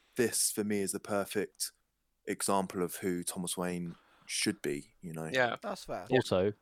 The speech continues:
Speaker 3: I'll
Speaker 4: speaking of that Thomas Wayne, quick side note again, um, I really like the fact, um, that the congressman in, uh, Dark Knight Rises that Selena Kyle goes off with, that's actually the guy who plays Thomas Wayne in Joker.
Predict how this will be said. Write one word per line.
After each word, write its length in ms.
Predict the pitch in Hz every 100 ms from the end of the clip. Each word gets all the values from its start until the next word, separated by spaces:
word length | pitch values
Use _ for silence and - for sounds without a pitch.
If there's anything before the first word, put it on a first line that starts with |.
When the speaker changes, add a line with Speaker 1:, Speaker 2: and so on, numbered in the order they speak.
| _
Speaker 3:
I'll 120 | - 160
Speaker 4:
speaking 320 | 135 117 117
of 100 | 98
that 200 | 110 104
Thomas 300 | 110 98 -
Wayne, 320 | 87 85 82 -
quick 200 | 101 -
side 200 | 90 82
note 140 | 82
again, 280 | 87 85 87 - - - _
um, 320 | 110 101 101 -
I 100 | 107
really 280 | 98 95 90
like 160 | 95 95
the 60 |
fact, 440 | - 95 - - - _ -
um, 320 | 92 85 82
that 140 | -
the 60 | -
congressman 640 | - 101 90 - 87 80 80
in, 500 | 90 82 80 80 80 - _ _ _ -
uh, 160 | 87 80
Dark 220 | 95 -
Knight 140 | 87 85
Rises 340 | 87 82 82
that 120 | -
Selena 300 | - 92 87
Kyle 240 | - 95 92
goes 180 | 82 80
off 200 | 78 -
with, 200 | 76 -
that's 220 | 98 - 92
actually 300 | 85 - 87
the 80 |
guy 160 | 85 87
who 60 | 85
plays 200 | 87 -
Thomas 300 | 92 82 -
Wayne 180 | 85 80
in 100 | 78
Joker. 400 | 80 82 85